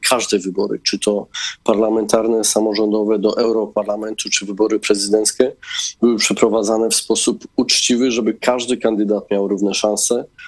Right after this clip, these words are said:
a nie ten, który po prostu jest przy źródełku, nie musi się obawiać o to, że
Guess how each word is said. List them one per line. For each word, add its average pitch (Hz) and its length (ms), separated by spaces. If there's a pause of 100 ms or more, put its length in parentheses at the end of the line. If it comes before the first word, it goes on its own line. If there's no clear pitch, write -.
(200)
a 107 80
nie 113 160
ten, 113 240
który 110 300
po - 140
prostu - 400
jest 110 220
przy - 220
źródełku, 104 960
nie 113 120
musi - 300
się 104 100
obawiać 101 500
o 107 120
to, 104 180
że 95 300